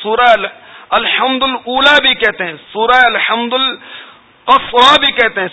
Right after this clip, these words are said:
سورہ رقیہ بھی کہتے ہیں، سورہ شافیہ بھی کہتے ہیں۔ شافیہ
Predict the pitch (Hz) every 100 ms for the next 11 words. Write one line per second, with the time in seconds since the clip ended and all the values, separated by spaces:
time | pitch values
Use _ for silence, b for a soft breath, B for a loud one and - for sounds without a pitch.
0 | - 233 254 233 254 294 302 311 294 -
1 | 220 - 180 147 - 226 254 240 - 254
2 | 285 294 302 320 302 294 247 226 190 131
3 | - - - _ _ - _ _ - -
4 | 190 202 220 240